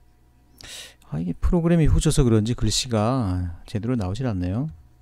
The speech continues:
점이 제대로 안 찍히네. 좀 미안합니다. 글씨가 이게 글씨 못 써서 그런 게 아니고 어쨌든 선계획,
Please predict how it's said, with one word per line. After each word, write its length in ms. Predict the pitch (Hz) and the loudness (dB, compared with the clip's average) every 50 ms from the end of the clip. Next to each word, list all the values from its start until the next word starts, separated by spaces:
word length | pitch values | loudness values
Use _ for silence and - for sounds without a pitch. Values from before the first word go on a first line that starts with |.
| _ _ _ _ - - _ _ _ _ _ _ _ _ _ - - - - - _ _ _ _ _ _ _ _ _ - - - - - _ _ _ _ _ _ _ _ _ _ _ _ _ _ _ _ _ _ _ - - _ _ _ _ _ _ _ _ _ - - - - - - - - - | _ _ _ _ -20 -20 _ _ _ _ _ _ _ _ _ -20 -20 -20 -20 -20 _ _ _ _ _ _ _ _ _ -20 -20 -20 -20 -20 _ _ _ _ _ _ _ _ _ _ _ _ _ _ _ _ _ _ _ -20 -20 _ _ _ _ _ _ _ _ _ -20 -20 -20 -20 -20 -20 -20 -20 -20
점이 280 | - - - 139 151 151 | -12 -8 -4 -4 -2 -2
제대로 300 | 135 117 104 - 117 110 | -2 -4 -4 -4 -4 -4
안 100 | 92 87 | -6 -6
찍히네. 400 | - - - - 104 95 90 87 - - - - - - - - - - | -8 -10 -12 -10 -8 -8 -8 -8 -10 -18 -20 -20 -20 -20 -20 -20 -20 -14
좀 160 | - - 110 | -10 -8 -6
미안합니다. 560 | 98 95 95 101 98 95 90 92 90 92 98 104 92 | -4 -4 -4 -4 -4 -4 -4 -4 -2 -2 -2 -2 -2
글씨가 320 | 101 92 - - - - | -2 -2 2 8 10 10
이게 240 | - 113 110 110 104 - - - - - - | 10 10 8 2 0 -2 -8 -14 -18 -10 0
글씨 680 | - 123 117 113 - - 127 117 113 113 113 110 117 113 104 | 2 2 2 2 2 2 4 6 6 6 6 4 2 2 2
못 240 | 95 95 101 - | 8 8 8 8
써서 320 | - - 127 120 110 135 117 | 10 8 6 8 8 6 6
그런 160 | 117 127 123 | 6 4 4
게 100 | 117 113 | 4 2
아니고 180 | 98 101 104 107 | 2 2 2 2
어쨌든 320 | 104 - - - - 113 | 2 0 -2 -2 0 0
선계획, 540 | 110 - 151 156 151 143 147 143 139 139 | 4 4 4 4 6 6 6 8 6 6